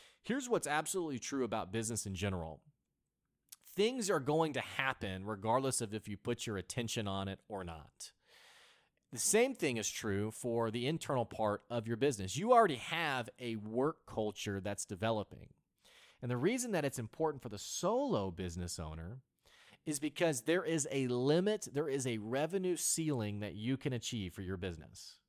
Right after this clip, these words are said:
Here's how I know this. It's because scientists tell us, you can look for a study on this, but apparently there are only twenty-four hours in a day.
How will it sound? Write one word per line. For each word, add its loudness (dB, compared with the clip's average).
Here's 2
how 6
I 2
know 4
this. -8
It's -6
because 6
scientists 2
tell 6
us, 2
you -4
can 2
look 2
for 4
a 6
study 6
on 0
this, -4
but 4
apparently 2
there 8
are 10
only 4
twenty-four 0
hours 2
in 0
a 4
day. 2